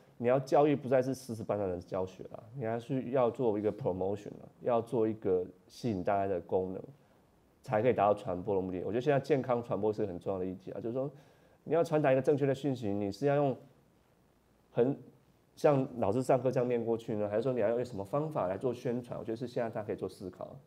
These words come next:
所以之后大家在做一些疾病防治的话，我觉得你要有一些想法啊，你不是单纯说你要走你，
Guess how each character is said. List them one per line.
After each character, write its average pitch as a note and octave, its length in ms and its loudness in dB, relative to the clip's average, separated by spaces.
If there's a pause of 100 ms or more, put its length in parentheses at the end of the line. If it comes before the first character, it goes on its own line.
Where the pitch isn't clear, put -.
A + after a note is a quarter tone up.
(140)
所 - 140 -4
以 D3+ 40 0
之 D3+ 140 -6
后 E3 80 6
大 D3 120 2
家 D3+ 60 6
在 D3+ 60 6
做 C#3+ 140 4
一 - 20 4
些 C3+ 80 4
疾 C3 200 -4
病 C3 120 0
防 A2+ 220 -2
治 B2+ 120 -4
的 A#2+ 60 0
话， A#2+ 140 0
我 F#2 60 -2
觉 A2+ 100 -2
得 A2 80 0
你 F#2 180 -8 (400)
要 A#2+ 180 6
有 F2+ 80 4
一 A2 60 0
些 G#2+ 220 -2
想 F2+ 260 -6
法 - 120 -10
啊， D#2 200 -10 (160)
你 A#2 80 -12
不 A2+ 80 -12
是 B2 100 -4
单 A#2+ 260 0
纯 G#2+ 220 -4
说 A2 180 -2 (220)
你 A#2+ 80 -2
要 D3+ 80 4
走 D3 160 4
你， A#2 180 2